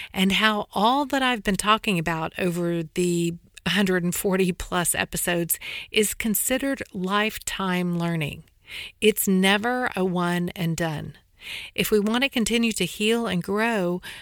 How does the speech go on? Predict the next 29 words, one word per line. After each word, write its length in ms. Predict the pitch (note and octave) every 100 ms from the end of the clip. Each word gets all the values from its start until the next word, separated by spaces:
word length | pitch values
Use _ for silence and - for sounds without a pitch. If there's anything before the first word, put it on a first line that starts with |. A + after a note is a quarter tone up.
| -
we 300 | F#3 A#3+ C4+
will 180 | D4 C4
be 200 | G#3 F3+
applying 500 | - - F3+ F3+ G3+
these 240 | F#3+ F#3
truths 520 | - - F3+ F3 - -
forever. 960 | - F#3+ F#3 - - E3 E3 E3+ - - _ _ _ - - - -
If 160 | -
you've 160 | B3 G#3+
been 160 | A3 G3+
a 80 |
listener 480 | F3 A3 - D4 C#4
for 360 | A3+ G3+ E3+ -
even 300 | - A3+ C#4+
a 60 | A#3
short 340 | - D4 D#4
period 340 | - F#3 E3+ D#3
of 100 | -
time, 400 | - E3+ E3 E3+
you 200 | G3 B3+
know 480 | C4+ G#3 G3 G3+ -
I've 320 | E3+ F3+ -
been 220 | F3+ D#3+
very 580 | D#3 E3+ G#3+ G#3 F#3 E3
transparent 760 | - E3+ E3+ - F3 F3+ F#3+
and 220 | G3 F3+
real 240 | F3+ F3+ D#3+
with 180 | D3+ -
you. 260 | - -